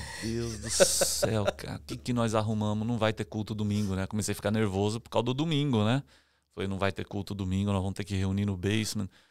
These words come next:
Speaker 1: Essa igreja não vai ficar pronta domingo, mas... e tudo, cara, tudo no, tudo.
Speaker 2: Nossa,
Speaker 1: Uma
Speaker 2: Deus.
Speaker 1: bagunça dentro da igreja, assim, é... era andame, era escada, era não sei o quê. Eu falei, "Caramba, esse negócio não vai ficar pronto." Mas chegou sábado à noite.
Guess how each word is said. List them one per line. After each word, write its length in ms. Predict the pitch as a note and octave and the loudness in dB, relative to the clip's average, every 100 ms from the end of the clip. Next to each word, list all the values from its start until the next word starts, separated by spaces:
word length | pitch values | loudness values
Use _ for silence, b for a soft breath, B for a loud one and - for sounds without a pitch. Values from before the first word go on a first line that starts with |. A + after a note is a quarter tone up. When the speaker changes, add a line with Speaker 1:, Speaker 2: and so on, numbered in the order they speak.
| b - | b -4
Speaker 1:
Essa 220 | G2 G#2+ | -2 0
igreja 320 | F#2+ G#2 G2+ | 2 2 2
não 120 | G2 | 0
vai 120 | G2 F#2 | 0 0
ficar 220 | - G2 | -2 -2
pronta 320 | G2+ G2+ G2 | -2 -2 -2
domingo, 380 | G2 G2 G2+ G#2 | -4 -2 0 0
mas... 100 | G2+ G2 B B _ | -2 -4 B B _
e 80 | G#2+ | -8
tudo, 480 | - - C#3 G2+ F#2 | -4 2 4 4 -4
cara, 300 | - A#2+ G2 - - | -4 -2 -2 -4 -6
tudo 240 | F3 D3 | -2 0
no, 180 | B2 G#2+ | 0 0
tudo. 380 | - D#3+ A#2 B2 | 0 0 2 0
Speaker 2:
Nossa, 400 | C#3+ - - C#3 A#2+ | 0 0 -2 -2 -4
Speaker 1:
Uma 220 | A#2+ D3 D3 | -2 2 4
Speaker 2:
Deus. 40 | |
Speaker 1:
bagunça 720 | D#3 D#3 B2 D3 E3+ D3 C3+ | 2 2 0 2 4 4 6
dentro 120 | B2+ | 6
da 40 | A#2+ | 4
igreja, 540 | A2 A#2+ A#2+ A2 G#2+ G2+ F2+ | 4 4 4 4 2 -2 -4
assim, 300 | F#2+ - A#2+ - _ _ _ _ _ _ - - - | -2 0 -2 -4 _ _ _ _ _ _ -20 -20 -4
é... 340 | A2+ G2+ G2 - | 0 2 0 0
era 200 | G#2+ A2 | 2 4
andame, 720 | B2+ A#2+ F#2 B2+ C3 A#2 A2 | 4 2 2 4 6 4 4
era 120 | A2+ | 4
escada, 800 | A2+ - - - - D3 C#3+ C#3+ | 4 2 0 -4 -4 -2 0 2
era 80 | C#3 | 2
não 60 | C#3+ | 2
sei 160 | - C#3 | 0 -2
o 60 | |
quê. 380 | - - D3+ C#3 B B B - | -6 -2 0 0 B B B -8
Eu 60 | B2+ | -2
falei, 160 | C3+ | -2
"Caramba, 380 | - C3+ B2+ B2 | 0 2 4 4
esse 140 | A2+ | 2
negócio 200 | C3 B2 | 4 6
não 60 | A#2+ | 6
vai 80 | A2 | 2
ficar 200 | - A#2+ | 0 -2
pronto." 260 | A2 G#2 | 0 -2
Mas 120 | A#2 - | -2 0
chegou 180 | D#3 | 0
sábado 440 | E3 - F3+ G3+ G3 | 0 6 8 8 6
à 60 | |
noite. 500 | F#3 D#3+ E3+ - - | 2 0 -2 -6 -12